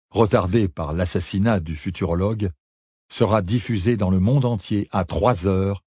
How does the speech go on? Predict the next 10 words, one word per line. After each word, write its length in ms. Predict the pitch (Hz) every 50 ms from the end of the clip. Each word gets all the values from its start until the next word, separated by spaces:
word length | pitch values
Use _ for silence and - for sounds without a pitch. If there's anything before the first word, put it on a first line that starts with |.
| _ _ _ - -
heure 140 | 107 87 95
locale 380 | 107 107 87 - 117 107 110
de 80 | 107 117
Barcelone. 600 | 104 117 - - - 117 104 87 78 73 71 71 - _ _ _ _ _ _ _ _ _ _ _ _ _ _ _ _ _ _ _ - 120
On 140 | 123 127
annonce 540 | 135 135 143 151 156 165 160 139 - - - _ _ _ _ _ _ -
un 160 | 113 120 107
taux 200 | - - 143 131
d'audience 460 | 110 127 120 104 135 143 139 127 -
record. 640 | - 135 139 - - 110 90 80 73 69 67 -